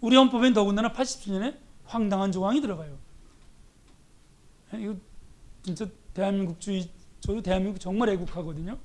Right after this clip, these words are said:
정말 사람 들으면 난리 날 거예요. 그분들이 들으면. 대한민국 임시정부의 법통을 계승하고,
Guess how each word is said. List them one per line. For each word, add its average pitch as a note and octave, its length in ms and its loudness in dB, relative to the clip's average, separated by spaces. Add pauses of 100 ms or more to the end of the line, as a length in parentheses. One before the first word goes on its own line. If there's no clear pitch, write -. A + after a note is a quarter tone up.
(880)
정말 C4 300 4
사람 G#3+ 280 2
들으면 G#3 280 0
난리 G3 220 0
날 F3+ 160 -4
거예요. D#3 200 -12 (840)
그분들이 G#3+ 360 4
들으면. F3 400 0 (720)
대한민국 B3 500 4
임시정부의 A3+ 480 2
법통을 B3+ 520 6
계승하고, G3 640 0